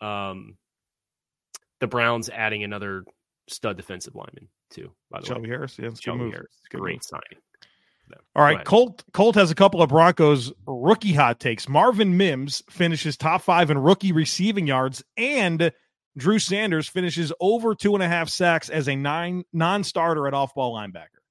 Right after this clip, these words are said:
Speaker 1: Two and a half sacks.
Speaker 2: I, I, that one I can get behind, Drew
Speaker 1: I,
Speaker 2: Sanders.
Speaker 1: I, I'm very much on board with that one. That's a
Speaker 2: Yeah,
Speaker 1: reasonable
Speaker 2: very good
Speaker 1: take.
Speaker 2: blitzer, good rusher.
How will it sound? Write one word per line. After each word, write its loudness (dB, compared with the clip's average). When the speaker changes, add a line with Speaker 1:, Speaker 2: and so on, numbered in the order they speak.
Speaker 1:
Two -12
and -10
a -14
half -18
sacks. -20
Speaker 2:
I, -2
I, 0
that 0
one -2
I -2
can -10
get -2
behind, -8
Drew -8
Speaker 1:
I, 4
Speaker 2:
Sanders. -4
Speaker 1:
I, -6
I'm -6
very -2
much -8
on -10
board -16
with -20
that -14
one. -20
That's -16
a -10
Speaker 2:
Yeah, -8
Speaker 1:
reasonable -8
Speaker 2:
very -2
good -6
Speaker 1:
take. -8
Speaker 2:
blitzer, -10
good -14
rusher. -12